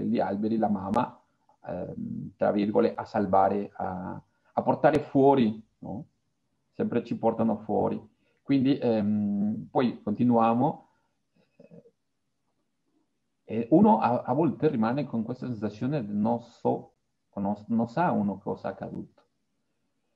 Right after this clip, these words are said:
Quindi di nuovo torniamo, e ovviamente qui è la parte, eh, dove ci sono altre fonti,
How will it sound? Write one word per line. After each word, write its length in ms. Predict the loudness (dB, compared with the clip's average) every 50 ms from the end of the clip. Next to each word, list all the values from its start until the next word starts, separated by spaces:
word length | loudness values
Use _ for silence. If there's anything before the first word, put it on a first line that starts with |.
| _ _ _ _
Quindi 440 | 0 2 4 4 4 2 0 -4 -8
di 260 | -8 -6 0 2 2
nuovo 260 | 4 6 4 4 4 2
torniamo, 640 | 0 -2 -2 -2 0 0 2 2 2 2 0 0
e 180 | 0 0 0 2
ovviamente 440 | 2 2 0 0 0 -2 -2 -4
qui 260 | -4 -4 -4 -2 0 2
è 60 | 2
la 100 | 0 0
parte, 520 | 0 -2 -4 -4 -2 -2 -2 -2 -2 -4
eh, 200 | -8 -8 -8 -6
dove 320 | 2 4 4 4 4 2 -4
ci 140 | -8 -16
sono 280 | -10 -4 -2 0 0 0
altre 260 | 0 -2 -2 -6 -6
fonti, 580 | -6 -6 -6 -6 -8 -6 -6 -4 -6 -6 -6